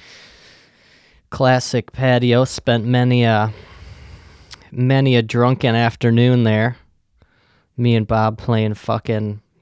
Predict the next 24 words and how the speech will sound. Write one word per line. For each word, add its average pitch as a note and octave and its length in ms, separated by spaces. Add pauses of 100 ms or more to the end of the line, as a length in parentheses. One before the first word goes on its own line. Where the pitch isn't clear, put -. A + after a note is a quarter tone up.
(140)
cornhole A#2 580
with A2 180
fucking, G#2+ 640
um, G2 480 (1700)
two B2 240
fucking A2+ 420
inbred A2+ 720 (200)
motherfuckers A2+ 680
that G#2+ 220
whooped A#2+ 320
our A2 140
asses A2+ 400
at A2 160
cornhole A#2+ 680
at A2+ 160
Wilbur's. A2+ 420
I A2+ 100
remember A2+ 340
that A2 200
specifically. A#2+ 920 (1500)
And A#2+ 220
then A#2+ 200
another A#2+ 580
classic A2+ 800